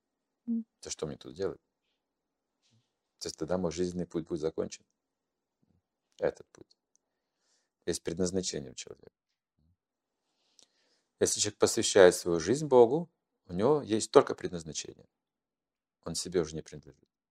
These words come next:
Speaker 2: Он принадлежит Богу. И вопрос, почему я ещё здесь?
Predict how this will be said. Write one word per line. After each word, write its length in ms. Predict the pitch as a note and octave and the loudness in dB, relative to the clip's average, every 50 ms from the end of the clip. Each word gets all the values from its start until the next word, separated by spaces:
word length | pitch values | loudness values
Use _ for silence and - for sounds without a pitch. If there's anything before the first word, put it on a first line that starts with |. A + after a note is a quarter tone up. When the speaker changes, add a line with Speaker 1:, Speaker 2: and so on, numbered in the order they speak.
| _ _ _ _ _ B2 | _ _ _ _ _ -6
Speaker 2:
Он 100 | B2+ B2 | -4 -4
принадлежит 340 | - D#2 D#2 E2 E2 C#2 - | -6 -12 -14 -14 -16 -14 -12
Богу. 160 | - A1+ - _ _ _ _ _ _ _ _ _ _ _ _ _ _ _ _ _ _ _ _ _ _ _ _ _ _ _ _ _ _ _ _ _ _ _ _ _ _ _ _ - F#2 | -12 -12 -12 _ _ _ _ _ _ _ _ _ _ _ _ _ _ _ _ _ _ _ _ _ _ _ _ _ _ _ _ _ _ _ _ _ _ _ _ _ _ _ _ -4 4
И 60 | F#2 | 8
вопрос, 360 | G#2+ A2+ A2 - A2 E3+ - | 8 8 10 8 6 6 6
почему 320 | - - - - C3 C#3 | 2 -2 -2 -2 0 2
я 120 | C#3 B2+ G#2 | 4 4 4
ещё 200 | F#2 - - G2+ | 4 2 -2 -4
здесь? 420 | G2+ A#2+ C3 G2 - - - - | 0 2 4 4 4 2 -6 -14